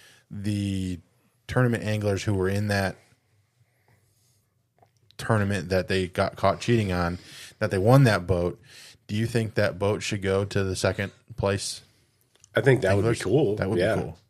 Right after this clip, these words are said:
Speaker 1: Yeah.
Speaker 2: Hundred percent. Of, of, like, the tournament that they won the boat in?
Speaker 1: Mm-hmm.
Speaker 2: Yes. Yeah.
Speaker 1: Yeah.
Speaker 2: I don't know for sure that they won the boat, though. I had heard that. But then
Speaker 1: Yeah.
Speaker 2: someone else had said that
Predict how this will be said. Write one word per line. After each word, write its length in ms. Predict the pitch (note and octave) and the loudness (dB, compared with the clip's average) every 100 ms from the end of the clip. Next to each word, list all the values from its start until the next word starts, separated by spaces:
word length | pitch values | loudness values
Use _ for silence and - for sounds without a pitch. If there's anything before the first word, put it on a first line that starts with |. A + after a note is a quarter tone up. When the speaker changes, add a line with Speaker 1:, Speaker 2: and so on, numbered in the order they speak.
| - | -10
Speaker 1:
Yeah. 180 | F#2+ C#2+ - | -8 -6 -2
Speaker 2:
Hundred 200 | C3 F2 | -2 0
percent. 320 | - E3 - - - - - - - - | 0 -2 -2 -10 -20 -20 -20 -20 -2 2
Of, 160 | A#2+ C3 | 4 6
of, 160 | C3 | 6
like, 220 | B2+ A#2 G#2+ | 8 4 4
the 80 | |
tournament 340 | G#2 C3 B2 G#2+ | 6 8 8 6
that 160 | G#2+ | 6
they 100 | G2+ | 6
won 240 | F#2+ G2+ G2+ | 6 6 4
the 60 | |
boat 260 | F2 F#2 F#2+ | 2 2 4
in? 240 | F#2+ C3+ A#2+ | 4 2 0
Speaker 1:
Mm-hmm. 280 | G2+ A#2 D3 | -2 -2 0
Speaker 2:
Yes. 440 | F#2 - - - - - | 0 -2 -4 -8 -12 -14
Yeah. 120 | - | -10
Speaker 1:
Yeah. 160 | G2 F#2 - _ - - - - - | -10 -10 -14 _ -20 -20 -20 -18 2
Speaker 2:
I 60 | D3+ | 6
don't 80 | A#3 | 6
know 100 | G3+ | 6
for 140 | B2+ | 4
sure 180 | C3+ D3 | 6 6
that 140 | A#2+ | 6
they 100 | G#2 | 6
won 220 | F#2+ G#2 | 6 4
the 60 | F#2+ | 4
boat, 220 | F#2+ G2+ | 2 2
though. 120 | D#2+ | 2
I 80 | D#2 | -2
had 80 | D#2+ | 0
heard 260 | D3+ D3+ E2+ | 4 4 4
that. 300 | D#2 D#2 - - - - - - | -2 -2 -6 -14 -20 -20 -10 0
But 100 | G#2+ | 2
then 120 | G#2+ | 4
Speaker 1:
Yeah. 60 | F#2 | 4
Speaker 2:
someone 180 | C3+ | 6
else 200 | B2 B2 | 6 4
had 120 | F#2+ - | 0 0
said 160 | G#2+ | 2
that 160 | G2 | 0